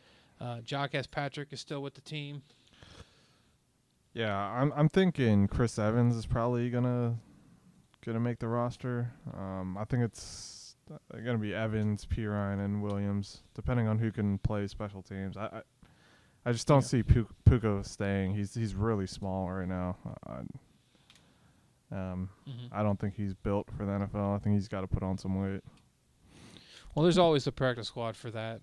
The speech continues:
Speaker 1: And try again next year. He is a rookie.
Speaker 2: Yeah.
Speaker 1: Um, I, I do think Chris Evans, his build and, and size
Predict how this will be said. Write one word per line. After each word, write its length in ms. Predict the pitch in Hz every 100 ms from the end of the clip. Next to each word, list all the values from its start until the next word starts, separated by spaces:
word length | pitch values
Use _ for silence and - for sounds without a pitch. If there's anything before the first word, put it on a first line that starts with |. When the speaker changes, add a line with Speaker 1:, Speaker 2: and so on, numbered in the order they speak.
| _ - _ - -
Speaker 1:
And 100 | 113
try 220 | - 120
again 180 | 117 113
next 260 | 110 110 -
year. 80 | 120
He 80 |
is 80 | 131
a 80 | 113
rookie. 400 | 113 117 - - 95
Speaker 2:
Yeah. 220 | 82 - - - _ _ _ _ _ _ -
Speaker 1:
Um, 460 | 135 117 101 - - _ -
I, 300 | 151 160 147
I 20 |
do 160 | 151 196
think 240 | - 156
Chris 240 | - 175 139
Evans, 300 | 139 139 113
his 120 | 131
build 380 | - 127 131 131
and, 220 | 120 110 -
and 120 | 120
size 480 | - 127 127 131